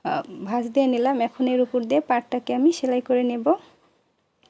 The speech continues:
তো আমি আপনাদের, আহ, সুবিধার জন্য পুরোটা দেখিয়ে দিচ্ছি। তো আমি প্রথমে এই যে, আহ,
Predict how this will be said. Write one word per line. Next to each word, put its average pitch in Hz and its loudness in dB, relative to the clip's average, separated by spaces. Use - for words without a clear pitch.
তো 294 2
আমি 277 2
আপনাদের, 262 2
আহ, 247 0
সুবিধার 262 0
জন্য 254 0
পুরোটা 262 2
দেখিয়ে 247 0
দিচ্ছি। 240 0
তো 247 -2
আমি 247 0
প্রথমে 262 -2
এই 247 -2
যে, 285 0
আহ, 240 -4